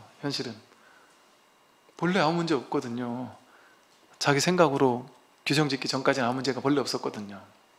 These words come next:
진리의 보물은 수미산보다 크고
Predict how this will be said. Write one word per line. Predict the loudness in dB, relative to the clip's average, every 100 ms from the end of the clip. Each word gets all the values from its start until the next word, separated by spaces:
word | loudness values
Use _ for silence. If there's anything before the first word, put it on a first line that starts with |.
| _ _ _ _ _ _ _ _ _ _ _ _
진리의 | 4 6 6 8 10 8
보물은 | 6 6 8 8 6 2
수미산보다 | 2 6 8 8 8 8 8 8 4
크고 | 2 4 4 0